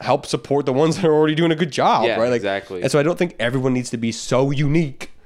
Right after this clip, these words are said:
Speaker 1: right?
Speaker 2: Yeah.
Speaker 1: That we do our own thing. I think there's a value of the support role
Speaker 2: Yeah.
Speaker 1: that goes so, everyone knows it's needed, but, but it's not, it's not sexy.
Speaker 2: Yeah.
Speaker 1: Right?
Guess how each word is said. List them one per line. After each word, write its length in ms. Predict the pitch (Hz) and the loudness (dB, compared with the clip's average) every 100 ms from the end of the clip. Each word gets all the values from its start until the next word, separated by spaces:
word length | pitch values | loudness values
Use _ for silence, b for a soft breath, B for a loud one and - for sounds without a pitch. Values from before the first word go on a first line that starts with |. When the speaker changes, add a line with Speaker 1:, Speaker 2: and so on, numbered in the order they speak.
| b b - | b b -4
Speaker 1:
right? 280 | 110 117 113 | 0 0 0
Speaker 2:
Yeah. 100 | 98 | 2
Speaker 1:
That 180 | 117 | 2
we 100 | 123 | 0
do 240 | 117 120 123 | -2 0 0
our 180 | 123 117 | 0 0
own 160 | 117 | -4
thing. 360 | 113 - 147 113 | -6 -6 -4 -4
I 60 | 104 | -4
think 220 | 131 131 | -4 -4
there's 180 | 123 107 | -4 -4
a 40 | |
value 840 | 98 98 101 104 113 120 123 127 - | -8 -8 -4 -2 -2 -4 -4 -8 -10
of 180 | 101 101 | -12 -12
the 80 | |
support 500 | 95 98 - 104 117 - | -12 -14 -10 -6 -4 -6
role 400 | 98 90 95 - 110 | -8 -8 -8 -12 -10
Speaker 2:
Yeah. 300 | 101 90 85 _ | -8 -8 -10 _
Speaker 1:
that 440 | - 107 107 - - | -8 -4 -2 -4 -6
goes 200 | 110 98 | -6 -6
so, 800 | - - 113 113 127 131 127 127 _ _ _ _ _ _ _ - | -10 -6 -2 0 0 0 -2 -6 _ _ _ _ _ _ _ -2
everyone 520 | 165 208 208 147 117 | 0 2 2 0 0
knows 320 | 104 113 135 | 0 0 -2
it's 160 | 131 131 | -6 -4
needed, 340 | 131 156 170 | -4 -2 -4
but, 140 | 123 110 | -4 -4
but 100 | 104 80 | -4 -6
it's 180 | 113 127 | -4 -2
not, 240 | 127 - _ | -4 -4 _
it's 160 | - - | -14 -6
not 160 | 117 | -6
sexy. 480 | - 98 - - - - _ _ | -6 -12 -12 -18 -20 -20 _ _
Speaker 2:
Yeah. 220 | 101 92 | -8 -6
Speaker 1:
Right? 80 | 85 | -6